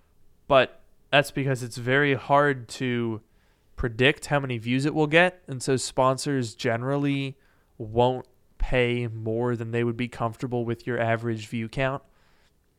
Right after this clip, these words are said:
So, um, if, if, if your average view count is low, which it is 'cause it's February and a tech drought,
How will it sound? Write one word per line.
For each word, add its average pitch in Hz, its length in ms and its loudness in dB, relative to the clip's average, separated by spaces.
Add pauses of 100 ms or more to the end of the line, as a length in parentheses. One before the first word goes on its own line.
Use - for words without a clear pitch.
(120)
So, 113 560 2 (580)
um, 104 500 2 (1400)
if, 135 280 -2
if, 131 380 0
if 135 180 -2
your 143 120 2
average 135 420 6
view 120 180 -6
count 139 380 -2
is 117 200 -6
low, 123 420 2 (400)
which 127 200 0
it 127 100 2
is 170 260 4
'cause 127 260 2
it's - 160 -6
February 151 640 4
and 120 100 -2
a 110 40 -6
tech 151 260 2
drought, 175 320 4